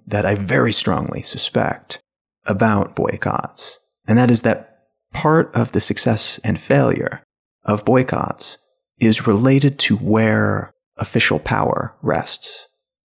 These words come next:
in a particular moment. Conservative boycotts seem to have more success when a Democrat is in office, and likewise progressives seem to be able to get more done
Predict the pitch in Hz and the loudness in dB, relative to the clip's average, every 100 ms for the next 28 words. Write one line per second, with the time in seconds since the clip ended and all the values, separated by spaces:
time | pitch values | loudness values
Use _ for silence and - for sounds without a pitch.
0 | _ 92 95 98 98 85 - - - 95 | _ -2 -2 -2 -6 -8 -8 -6 -4 -6
1 | - 65 117 160 - - - _ _ _ | -8 -2 2 2 0 -6 -16 _ _ _
2 | _ _ - 107 - 143 127 95 117 131 | _ _ 0 2 4 4 4 4 4 4
3 | 95 - - - 123 113 104 107 107 98 | 0 -2 -2 0 2 2 2 -2 -2 -2
4 | 98 - - - 117 110 - - - - | -2 -4 -2 0 0 0 -4 -4 -4 -4
5 | - 104 104 - 71 50 - - _ _ | -2 0 0 -2 -4 -4 -8 -16 _ _
6 | _ - 90 - - - 101 - 131 120 | _ -6 -4 -4 -4 -6 -4 0 0 0
7 | - - - - _ _ _ - 87 110 | -6 -6 -10 -12 _ _ _ -8 0 2
8 | 117 104 92 - - 139 170 - - - | 2 0 0 -2 -2 0 0 -2 -4 -6
9 | - - 120 113 95 87 - 107 78 98 | -2 2 4 4 2 2 0 0 0 -2
10 | - 147 - 113 - 120 110 - - | -4 -4 -6 -6 -2 0 0 -2 -10